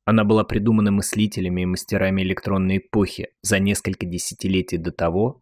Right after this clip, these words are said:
как на сцену вышел Сатоши Накамото. История цифровых денег. Многие автоматически отвергают электронную валюту как безнадежное начинание из-за всех компаний, потерпевших крах с тысяча девятьсот девяностых годов.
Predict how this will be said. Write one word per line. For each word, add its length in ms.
как 180
на 100
сцену 640
вышел 540
Сатоши 640
Накамото. 800
История 600
цифровых 720
денег. 580
Многие 640
автоматически 880
отвергают 560
электронную 560
валюту 440
как 240
безнадежное 800
начинание 640
из-за 220
всех 280
компаний, 640
потерпевших 720
крах 400
с 140
тысяча 400
девятьсот 480
девяностых 600
годов. 460